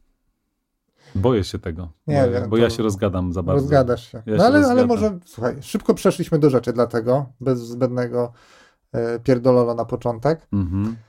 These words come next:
Speaker 2: E, chociaż może, mo-, ja, ja w ogóle myślałem, tutaj cię chciałem zaskoczyć tym, żeby zobaczyć twoją taką szczerą reakcję,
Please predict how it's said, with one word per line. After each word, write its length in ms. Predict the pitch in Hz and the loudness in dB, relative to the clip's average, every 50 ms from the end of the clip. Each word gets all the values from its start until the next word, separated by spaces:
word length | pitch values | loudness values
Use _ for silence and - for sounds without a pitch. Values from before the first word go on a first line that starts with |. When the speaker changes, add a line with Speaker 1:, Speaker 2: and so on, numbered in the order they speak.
| _ _ _ _ - 123 | _ _ _ _ 0 2
Speaker 2:
E, 320 | 120 120 117 117 117 120 - _ _ _ _ _ _ _ | 2 4 4 2 0 -2 -8 _ _ _ _ _ _ _
chociaż 460 | - - - 151 147 156 143 - - 156 | -6 0 2 4 4 4 4 2 0 0
może, 360 | 147 147 139 135 143 139 135 | 2 2 4 6 4 4 4
mo-, 200 | 143 147 147 143 | 4 4 4 6
ja, 160 | 147 151 147 143 | 6 4 6 6
ja 140 | 156 151 135 | 6 6 4
w 60 | 151 | 4
ogóle 180 | 139 147 147 | 4 4 4
myślałem, 420 | 143 139 131 - 143 139 131 123 120 _ - 147 143 - | 4 2 2 2 2 2 2 0 -6 _ -14 -16 -8 0
tutaj 200 | - 135 131 127 | 2 4 4 4
cię 120 | - 135 | 2 -2
chciałem 240 | 120 - - 131 123 | -2 2 2 2 4
zaskoczyć 520 | 117 127 120 - - 147 - - 113 - - | 4 0 0 2 0 0 0 0 -6 -8 -6
tym, 160 | - 117 110 | -8 -8 -4
żeby 160 | 113 117 110 | -4 -4 -2
zobaczyć 340 | 113 120 120 117 123 120 120 | 0 0 0 0 0 -4 -2
twoją 160 | - 123 117 | -2 -4 -2
taką 500 | 117 113 - 117 117 113 117 117 131 135 | -2 -4 -2 -2 0 0 0 -2 -4 -8
szczerą 340 | 131 - - 131 117 120 120 | -8 -2 0 2 4 4 4
reakcję, 500 | 120 120 117 113 117 - - 123 131 147 | 4 2 2 2 -2 -4 -2 0 0 0